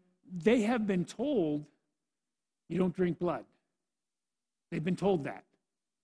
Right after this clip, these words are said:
"You don't drink blood." They've been told that, um, the wrath of God poured out on, on every, on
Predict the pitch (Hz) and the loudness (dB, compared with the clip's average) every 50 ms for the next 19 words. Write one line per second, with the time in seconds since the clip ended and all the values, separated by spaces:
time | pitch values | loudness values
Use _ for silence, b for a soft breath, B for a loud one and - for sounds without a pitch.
0 | _ _ _ _ _ _ _ _ - 165 180 180 202 233 202 156 147 175 180 180 | _ _ _ _ _ _ _ _ -2 0 2 2 2 2 -2 -2 -2 0 0 0
1 | - 156 160 151 120 101 - _ _ _ _ _ _ _ _ _ _ _ _ _ | 0 -2 -2 -2 -2 -4 -8 _ _ _ _ _ _ _ _ _ _ _ _ _
2 | _ _ - - - - _ - 165 165 180 180 165 151 190 190 180 - - - | _ _ -20 -20 -20 -20 _ -8 0 4 4 4 4 4 2 -2 -2 -4 -4 -2
3 | 233 285 302 277 214 185 180 147 139 165 160 160 170 _ _ _ _ _ _ _ | 0 2 4 4 4 2 2 2 0 0 -2 -2 -4 _ _ _ _ _ _ _
4 | _ _ _ _ _ _ _ _ - 185 170 165 156 147 131 _ _ _ _ _ | _ _ _ _ _ _ _ _ -8 -4 -2 -2 -2 -4 -6 _ _ _ _ _
5 | _ _ _ - 170 143 165 185 214 220 185 - 185 156 143 131 175 185 240 262 | _ _ _ -4 -2 0 2 2 2 2 0 0 -2 -2 -2 0 0 2 2 2
6 | 240 175 - - 208 196 185 180 180 175 175 170 170 160 151 147 147 147 - _ | 0 -2 -4 -2 0 0 2 4 4 2 2 2 0 0 0 -2 -2 -4 -8 _
7 | - 170 170 165 160 151 156 180 220 233 240 185 147 - _ _ _ - 175 170 | -6 -4 -2 -2 -2 -2 0 0 2 2 2 -2 -4 -6 _ _ _ -12 -6 -4
8 | 175 180 170 143 | -2 -2 -2 -2